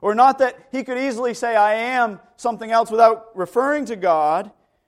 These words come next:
I want you to consider other passages within the same gospel, the Gospel of John, where Jesus clearly makes the same claim that he is God. I'm gonna run through these really quick.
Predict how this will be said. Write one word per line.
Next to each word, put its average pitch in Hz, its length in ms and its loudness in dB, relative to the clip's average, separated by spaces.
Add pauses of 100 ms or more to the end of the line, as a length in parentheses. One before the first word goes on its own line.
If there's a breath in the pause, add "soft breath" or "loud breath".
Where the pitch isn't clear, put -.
(300)
I 170 60 -2
want 226 260 -2
you 233 100 -12
to 214 60 -4
consider 202 680 -6 (340)
other 202 240 0
passages 165 720 -8
within 175 240 -6
the 190 100 -8
same 214 440 -10
gospel, 160 420 -4
the 170 80 -10
Gospel 165 400 -6
of 170 80 -12
John, 156 300 -12
where 170 200 -12 (280)
Jesus 233 420 -8
clearly 226 440 -6
makes 185 260 -10
the 170 100 -16
same 185 400 -16
claim 160 380 -12 (160 soft breath)
that - 100 -16
he 160 140 -8
is 156 160 -12
God. 127 340 -4
I'm - 800 -20
gonna 143 120 -12
run 156 200 -4
through 160 160 -12
these 143 220 -14
really 143 220 -10
quick. 143 300 -14